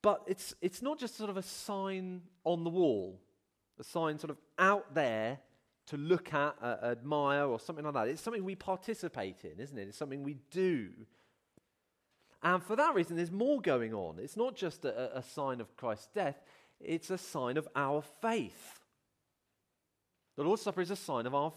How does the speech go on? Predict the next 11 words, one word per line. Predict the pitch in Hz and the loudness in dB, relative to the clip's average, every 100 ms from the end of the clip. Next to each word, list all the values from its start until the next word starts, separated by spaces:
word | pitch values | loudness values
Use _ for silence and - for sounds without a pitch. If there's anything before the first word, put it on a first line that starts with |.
| - | -2
faith. | 226 214 175 | 2 4 2
It's, | 156 - | -4 -4
it's | 151 170 | -6 -6
a | |
sign | - - 190 190 185 - - _ - | -6 -2 0 -2 -4 -14 -20 _ 2
of | 170 165 | 4 6
our | 175 175 | 4 2
faith | - 220 220 190 - - | 2 6 6 4 -4 -4
in | 247 277 240 160 110 _ - | 2 2 2 -2 -8 _ -6
Jesus' | 143 127 113 | -2 -2 -2
death | 120 85 | -4 -4